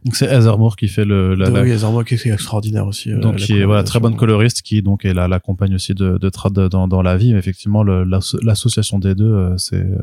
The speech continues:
Speaker 1: c'est ouf, quoi. Putain, le
Speaker 2: Voilà.
Speaker 1: dî-, dîner avec eux, ça doit être quelque chose, du
Speaker 2: Ah
Speaker 1: coup.
Speaker 2: oui, c'est, c'est clair, ouais.
Speaker 1: <laughs>
Speaker 2: Et même, euh, c'est, c'est aussi assez geek, hein, comme histoire, je veux dire, il y a des références à, enfin des références,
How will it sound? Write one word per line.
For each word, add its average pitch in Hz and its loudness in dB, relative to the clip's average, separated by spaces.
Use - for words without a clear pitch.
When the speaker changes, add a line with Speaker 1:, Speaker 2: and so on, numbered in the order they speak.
Speaker 1:
c'est - -12
ouf, 110 -8
quoi. 101 -8
Putain, - -2
le 107 2
Speaker 2:
Voilà. 113 0
Speaker 1:
dî-, 117 -8
dîner 110 0
avec 110 0
eux, 120 0
ça - -6
doit 107 -2
être - -10
quelque - -8
chose, 117 -4
du 107 -2
Speaker 2:
Ah 131 4
Speaker 1:
coup. 139 4
Speaker 2:
oui, 139 2
c'est, 120 2
c'est - 0
clair, 139 0
ouais. 110 -4
Speaker 1:
<laughs> 226 -6
Speaker 2:
Et - 0
même, 151 2
euh, 131 2
c'est, - -4
c'est - -2
aussi 131 0
assez 160 0
geek, 226 -2
hein, 143 -2
comme 120 0
histoire, 127 0
je 113 0
veux 110 0
dire, 117 0
il 107 0
y - 0
a 98 -2
des 107 -2
références 110 -2
à, 101 0
enfin 104 -6
des 92 -4
références, 101 -6